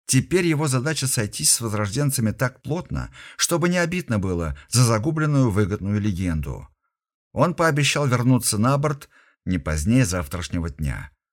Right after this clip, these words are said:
Мало ли, подвернется выгодный вариант для отрыва. Сообщение, взволновавшее Клейменных, не произвело никакого впечатления на играющих корсаров. Они продолжали предаваться азарту с полной отдачей,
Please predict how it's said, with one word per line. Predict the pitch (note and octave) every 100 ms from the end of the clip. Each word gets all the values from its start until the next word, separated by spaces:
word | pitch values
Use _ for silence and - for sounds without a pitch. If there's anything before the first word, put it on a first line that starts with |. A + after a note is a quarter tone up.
| _ _ _ -
Мало | D#3+ D3+
ли, | D#2 C2+ B1+ - -
подвернется | G#2+ G#2+ A2 F3 -
выгодный | A2+ C#3+ C#3+ B2+ A2
вариант | F#2 F2+ A2+ G2+
для | F#2+ F2
отрыва. | F2+ B2+ E2+ A1 - _ _ _ _ _ _ _ _ _ _ _ _
Сообщение, | - G2 E2+ - E3 F3 D3+
взволновавшее | C3 C3+ C#3 C#3 C3+ B2+ C#3
Клейменных, | A#2+ C3 B2+ A#2+ A#2 A2 G#2+ -
не | A#2
произвело | C3+ E3 D#3 D3+ C#3+
никакого | A#2 G#2 G#2 C3+ A#2+
впечатления | G#2 - - A2 C3+ C3
на | A#2+ G2+
играющих | E2+ G#2 G#2+ - A2
корсаров. | - G#2+ - B1 G#1 - - _ _ _ _ _ _ _ -
Они | G#2 F3+
продолжали | G3 F3 F3 D3+ E3
предаваться | D3+ D3+ C3+ C3 C3 - A#2
азарту | G#2 D#3+ C#3+ E2
с | -
полной | - F3+ F3 D#3+
отдачей, | C#3+ G2 D#2 - - -